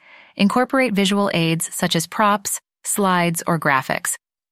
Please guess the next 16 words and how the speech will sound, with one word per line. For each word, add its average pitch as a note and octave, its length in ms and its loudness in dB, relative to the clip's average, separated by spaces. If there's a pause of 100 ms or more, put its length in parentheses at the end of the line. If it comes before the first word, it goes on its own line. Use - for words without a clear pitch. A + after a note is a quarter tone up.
(220)
Post G3+ 320 0
live G3 220 2
strategies F3 580 0
to - 100 -2
maximize E3+ 600 2
exposure. E3 720 0 (540)
After A#3 280 0
your A3 140 2
live F#3+ 220 2
session, E3 500 0 (260)
don't B3 200 2
let B3 160 0
the A3+ 80 4
momentum F#3+ 480 4
fade F#3 200 0
away. E3+ 540 0